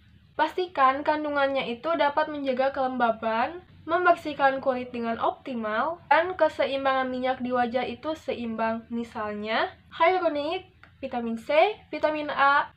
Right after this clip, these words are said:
asam laktat, dan green tea. Yang ketiga,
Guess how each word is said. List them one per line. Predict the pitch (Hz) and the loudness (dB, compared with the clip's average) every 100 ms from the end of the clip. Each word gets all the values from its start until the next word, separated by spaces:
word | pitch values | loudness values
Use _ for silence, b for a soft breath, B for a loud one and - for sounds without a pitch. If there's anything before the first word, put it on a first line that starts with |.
| _ | _
asam | 302 359 370 330 | 4 6 4 4
laktat, | 302 302 302 302 302 | 2 2 2 2 2
dan | 247 254 269 269 254 | 2 6 6 4 -4
green | 254 247 247 247 | -6 -6 -6 -8
tea. | 247 226 - _ b b b - | -10 -14 -16 _ b b b 0
Yang | 277 359 392 359 | 4 4 2 -4
ketiga, | 285 214 214 233 | -4 -2 0 0